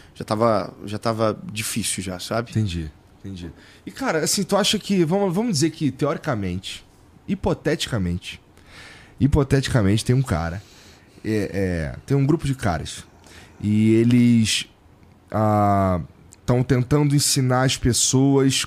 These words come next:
Speaker 2: a melhor maneira de viver, de ganhar dinheiro, não sei o quê. E pra meio que corroborar o que eles tão fazendo, esses caras usam Jesus ou usam a Bíblia.
Speaker 1: <laughs>
Speaker 2: Hipoteticamente.
Speaker 1: Aham,
Speaker 2: Tá?
Speaker 1: isso nem acontece, não
Speaker 2: Não.
Speaker 1: acontece.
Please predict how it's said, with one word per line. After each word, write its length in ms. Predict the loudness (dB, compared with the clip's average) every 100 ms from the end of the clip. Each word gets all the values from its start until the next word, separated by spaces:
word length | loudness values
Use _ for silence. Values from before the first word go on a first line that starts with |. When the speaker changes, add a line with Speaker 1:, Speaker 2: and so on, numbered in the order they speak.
| -4
Speaker 2:
a 340 | 0 2 2 2
melhor 480 | 2 2 4 4 4
maneira 460 | 4 4 2 2
de 180 | 0 0
viver, 500 | 0 -2 0 2 2
de 120 | 0
ganhar 280 | 0 0 0
dinheiro, 480 | 0 0 0 0 0
não 60 | -4
sei 200 | -4 -6
o 40 |
quê. 320 | -4 -2 -2 -4 -14 -20 -20 -20 -20 -2
E 240 | 4 4 4 2
pra 600 | 2 4 4 4 4 0 -4 -16 -20 -20 _ _ _ _ -2
meio 300 | 4 4 4
que 180 | 0 0
corroborar 760 | 2 2 2 2 4 4 2
o 40 | 2
que 100 | 0
eles 160 | 0
tão 120 | 0
fazendo, 580 | 0 0 2 2 2 2
esses 280 | 2 0 -4
caras 600 | 0 0 2 0 -2 -12 -20 -20 -20 _ _ -10
usam 440 | -2 0 2 2 2
Jesus 560 | 2 0 2 2 2
ou 180 | 2 2
usam 260 | 2 0 0
a 60 | 0
Bíblia. 460 | 0 -2 -4 -8 -12
Speaker 1:
<laughs> 80 | -14
Speaker 2:
Hipoteticamente. 920 | -6 -2 0 -2 0 0 0 -2 -10 -12
Speaker 1:
Aham, 400 | -6 -4 0 -2
Speaker 2:
Tá? 80 | -2 -2
Speaker 1:
isso 180 | 0
nem 280 | 2 4 4
acontece, 580 | 2 0 -2 -4 -6 -10
não 140 | -8 -4
Speaker 2:
Não. 80 | -4
Speaker 1:
acontece. 300 | -4 -8